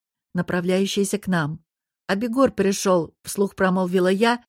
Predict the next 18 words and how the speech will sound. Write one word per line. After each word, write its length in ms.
и 80
все 220
взгляды 440
обернулись 580
ко 140
мне. 340
«Что 360
его 200
привело?» 580
удивленно 480
спросил 400
магистр. 580
«Этой 280
ночью 380
пропал 360
еще 380
один 220
ребенок», 640